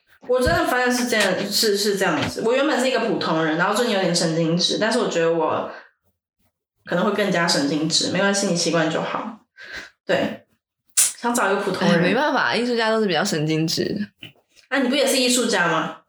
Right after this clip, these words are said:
Speaker 2: 我不是，我不觉得我是艺术家，我现在非常的 practical。
Speaker 1: Are you？
Speaker 2: 我的内心当然是有理想世界的啦，可是我现在就在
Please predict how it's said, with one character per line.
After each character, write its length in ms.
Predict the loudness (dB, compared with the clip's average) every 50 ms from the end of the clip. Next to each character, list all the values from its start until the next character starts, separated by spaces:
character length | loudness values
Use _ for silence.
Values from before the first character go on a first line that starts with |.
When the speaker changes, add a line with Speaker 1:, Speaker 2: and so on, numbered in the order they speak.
| _ _ -16 -16 -16 -12 _
Speaker 2:
我 80 | -4 -2
不 120 | 0 0
是， 80 | 0 0
我 120 | 0 0 0
不 100 | 0 0
觉 80 | 0
得 60 | 0
我 60 | 0 0
是 120 | 0 0
艺 140 | 2 2 0
术 100 | 0 0
家， 240 | 0 0 2 2 0
我 80 | 0
现 140 | 0 0 -2
在 80 | -2 -2
非 140 | -2 -2
常 80 | 0 0
的 60 | -2 -2
practical。 720 | -2 -2 0 0 0 0 0 0 -2 -2 -2 -4 -6 -12 -16 _ _ _
Speaker 1:
Are 280 | -2 -2 0 0 0 0
you？ 260 | 0 0 0 0 0 0 -4 -6 -10 -14 -20 _ _ _ -20 -20 -20 -20 _ -6 -4 -2 -2 -2 -4 -4 -4
Speaker 2:
我 40 | -2
的 80 | -2
内 220 | 0 0 0 0 0
心 140 | 0 0
当 100 | 0 0
然 60 | 0 0
是 120 | 0 0
有 60 | 0
理 100 | 0 2
想 220 | 2 0 0 0 0
世 180 | 0 0 0
界 160 | 0 0 0
的 80 | 0 2
啦， 180 | 2 0 0 0
可 80 | 0 0
是 80 | 0 0
我 80 | 0
现 160 | 0 0 0
在 60 | 0 0
就 80 | 0
在 120 | 0 -2